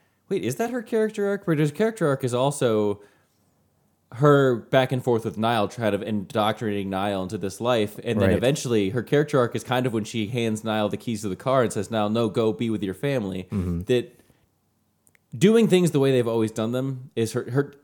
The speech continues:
Speaker 1: she kind of realizes in that moment she doesn't have to do that. But then she does, but then the movie kind of forgets that that character arc happened.
Speaker 2: Yeah.
Speaker 1: And then is like, "Here's another character arc," which makes it feel a little muddier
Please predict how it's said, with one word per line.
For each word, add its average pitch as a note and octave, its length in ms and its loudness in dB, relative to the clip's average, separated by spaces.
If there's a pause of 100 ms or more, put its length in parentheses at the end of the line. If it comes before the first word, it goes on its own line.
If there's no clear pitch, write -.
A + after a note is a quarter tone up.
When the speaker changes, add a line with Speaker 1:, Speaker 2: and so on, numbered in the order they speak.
(140)
Speaker 1:
she D3+ 380 0
kind D3+ 180 -2
of C3 80 0
realizes B2+ 340 2
in G#2+ 80 -2
that C3 140 -2
moment G#2+ 240 -4
she - 140 -10
doesn't A2 280 -4 (120)
have A2 240 -12
to - 100 -16
do B2 280 -12
that. - 280 -16 (800)
But C3+ 140 2
then D3 220 2
she - 180 -6
does, D3+ 520 0
but C#3 160 -2
then D3 120 4
the C#3+ 60 2
movie C3+ 260 2
kind B2+ 300 -2
of A2 100 -2
forgets A#2 500 -6
that A2 140 -8
that A2+ 200 -8
character B2 380 -8
arc A#2+ 160 -8
happened. B2+ 480 -8 (280)
Speaker 2:
Yeah. F#2+ 240 0
Speaker 1:
And C#3+ 180 6
then C3 140 4
is B2 120 2
like, A#2+ 180 0
"Here's A#2+ 260 -4
another G#2+ 340 -2
character F2+ 500 -6
arc," E2+ 280 -4 (1120)
which - 460 -6 (160)
makes D#3+ 420 0
it D3 160 -2
feel C3+ 360 0
a A#2+ 40 0
little A#2 320 -2
muddier G2+ 840 -4